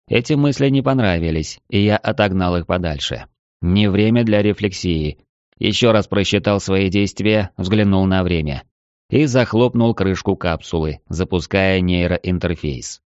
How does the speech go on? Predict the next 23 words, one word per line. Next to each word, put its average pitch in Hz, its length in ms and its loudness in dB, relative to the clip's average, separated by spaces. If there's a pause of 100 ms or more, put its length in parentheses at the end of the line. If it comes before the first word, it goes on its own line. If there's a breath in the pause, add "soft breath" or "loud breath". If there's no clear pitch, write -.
(120)
В 80 140 -4
бой. 107 520 -2 (920)
Самыми 135 400 2
опасными 123 640 0
считались 117 520 0
первые 113 420 2
секунды 110 540 0
появления 85 680 0
в 90 80 0
игре. 78 340 -4 (380)
В - 60 -18
сфере 117 460 2
нет 131 300 0
понятия 110 540 2
лага, 87 460 -2 (200)
задержки 117 560 2
сигнала 117 540 2
из-за 98 340 0
пропускной 104 540 -2
способности 98 680 0
сети 104 440 0
или 101 300 0
десинхронизации. 92 1300 -2